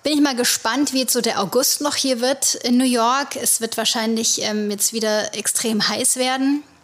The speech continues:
Es war sehr heiß, als ich weg war. Jetzt im Moment geht's. Und ja,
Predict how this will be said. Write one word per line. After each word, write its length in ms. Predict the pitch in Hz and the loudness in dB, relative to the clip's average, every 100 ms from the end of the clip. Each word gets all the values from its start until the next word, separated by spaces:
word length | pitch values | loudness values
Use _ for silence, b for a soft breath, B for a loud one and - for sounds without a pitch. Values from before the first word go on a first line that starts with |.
| - - | -10 -4
Es 140 | - | 0
war 180 | 226 240 | 0 0
sehr 260 | 220 240 | 0 0
heiß, 200 | 254 240 | 0 0
als 160 | 214 214 | -2 -2
ich 160 | 226 226 | -4 -4
weg 160 | 226 | -2
war. 240 | 269 277 294 - - _ _ _ _ - _ _ - | 0 0 -2 -12 -20 _ _ _ _ -20 _ _ -6
Jetzt 200 | 226 185 | -4 -2
im 60 | 208 | -2
Moment 260 | 190 180 | -2 -4
geht's. 320 | 196 214 - - B B B B B B - _ | -4 -2 -4 -6 B B B B B B -20 _
Und 680 | 220 220 214 214 - - - 202 | 0 2 2 2 0 -2 -4 -6
ja, 640 | 226 320 370 208 208 247 | 0 0 2 0 -2 -6